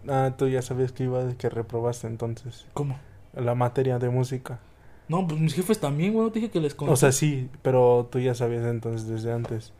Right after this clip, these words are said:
Speaker 2: Sí, güey, no
Speaker 1: ¿Y
Speaker 2: mames.
Speaker 1: música no la pasaste la primera vez?
Speaker 2: Ujú, no, y inglés la pasé con diez, güey. <laughs> Y le copié un,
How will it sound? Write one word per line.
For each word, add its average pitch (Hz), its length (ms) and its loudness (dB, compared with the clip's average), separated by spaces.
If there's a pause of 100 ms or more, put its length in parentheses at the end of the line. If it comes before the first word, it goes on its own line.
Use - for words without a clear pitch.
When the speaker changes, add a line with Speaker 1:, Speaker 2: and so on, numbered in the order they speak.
Speaker 2:
Sí, 131 240 -2
güey, 135 440 -2
no 131 100 -8
Speaker 1:
¿Y 131 100 0
Speaker 2:
mames. 123 120 4
Speaker 1:
música 131 380 4
no 123 120 0
la 123 160 0
pasaste 135 340 -2
la 120 100 -2
primera 123 360 -4
vez? 135 340 -8
Speaker 2:
Ujú, 143 220 -10
no, 143 160 -8 (180)
y 160 240 2
inglés 160 300 2
la 185 100 4
pasé 156 280 0
con 165 180 -2
diez, 156 240 -2
güey. 185 180 -4 (420)
<laughs> - 140 -14
Y 165 100 -4
le 220 120 12
copié 175 340 10
un, 196 240 6